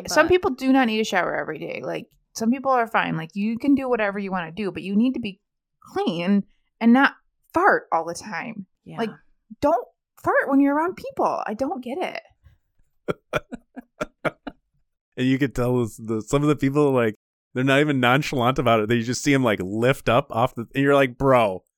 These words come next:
Speaker 3: dude, like, I'm right here." <laughs>
Speaker 1: Yeah. Stop.
Speaker 2: Oh, man.
Speaker 1: Like, "Oh, people don't wanna be around me 'cause I'm weird." No, you stink.
Speaker 3: There's a difference. Yeah. I mean,
Speaker 2: Yes.
Speaker 3: if, can you imagine being weird and stinky? Then no one would wanna be your friend.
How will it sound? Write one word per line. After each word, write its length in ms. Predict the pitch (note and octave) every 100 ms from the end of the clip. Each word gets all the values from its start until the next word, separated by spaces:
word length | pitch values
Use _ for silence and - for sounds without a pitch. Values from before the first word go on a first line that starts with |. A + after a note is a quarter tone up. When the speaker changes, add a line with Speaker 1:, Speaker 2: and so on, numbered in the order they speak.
| _
Speaker 3:
dude, 240 | A#2+ C#3 B2
like, 240 | B2+ C3+
I'm 260 | D3+ D#3 C#3
right 260 | C#3 C#3+
here." 540 | C#3+ D3 C3+ - C3 -
<laughs> 80 | E3
Speaker 1:
Yeah. 460 | - - D4 B3 G3 D3+ - C#3+ - - - _ _ _
Stop. 640 | - - - D#4 F4 - G#3+
Speaker 2:
Oh, 40 | G3
man. 360 | G3 F#3+ F#3
Speaker 1:
Like, 160 | B3 A#3+
"Oh, 140 | - C4+
people 200 | C#4 C#4
don't 140 | C#4 C4
wanna 120 | A3+
be 80 | A#3
around 260 | A3 A#3
me 80 | A#3
'cause 180 | - F#3+
I'm 140 | F#3
weird." 260 | G#3 A3+ E3+
No, 300 | A3+ C4+ D4+
you 160 | G3+
stink. 640 | G3+ - C#4 C#4 A3 - - _ _ _ -
Speaker 3:
There's 160 | A#2+
a 60 | A2+
difference. 440 | B2 - G2 - -
Yeah. 260 | G#2+ F2+ F2+ -
I 120 | A2+
mean, 120 | A2+ A2+
Speaker 2:
Yes. 220 | G#2 -
Speaker 3:
if, 340 | B2+ G#2+ A2 G#2
can 140 | C3
you 100 | B2+
imagine 320 | C3 G#2+ G#2+
being 260 | G2 G2 F2
weird 280 | F2+ F#2 F2+
and 180 | E2 F2
stinky? 420 | - F2+ G#2 F#2+
Then 200 | F2 E2
no 140 | D#2+
one 160 | D#2 D#2
would 160 | D2+ D2+
wanna 220 | D2 C#2+
be 100 | C#2+
your 140 | C#2
friend. 360 | - C2+ C#2